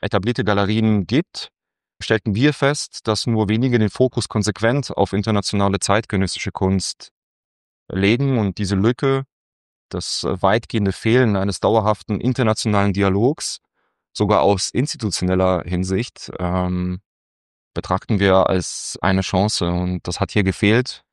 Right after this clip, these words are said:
und es wird besser. Aber, ähm, definitiv ist das etwas, was wir als ein Vakuum gesehen haben. Vielleicht kann man das so nennen, ohne das despektierlich zu meinen.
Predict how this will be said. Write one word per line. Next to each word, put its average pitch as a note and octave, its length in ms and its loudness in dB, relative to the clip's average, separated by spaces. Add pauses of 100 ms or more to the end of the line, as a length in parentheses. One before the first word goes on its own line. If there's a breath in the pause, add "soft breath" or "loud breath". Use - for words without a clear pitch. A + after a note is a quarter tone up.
(260)
und - 400 -4 (160)
es - 180 -6
wird A2 140 0
besser. D#3+ 340 2 (380)
Aber, F#2 560 0
ähm, F#2 300 0
definitiv G2 580 -2
ist - 180 -4
das F#2+ 300 -2 (680 soft breath)
etwas, - 480 -4
was - 240 -2
wir F#2 500 4 (640)
als F#2 220 -6
ein G2+ 220 2
Vakuum G#2 400 2
gesehen E2+ 320 0
haben. E2+ 120 0
Vielleicht F2+ 200 -4
kann G2+ 100 2
man G2 100 2
das F#2 120 -2
so G2 160 0
nennen, F2+ 260 0
ohne G#2 240 2
das - 420 -2
despektierlich - 760 -2 (220)
zu - 120 -4
meinen. F#2 420 0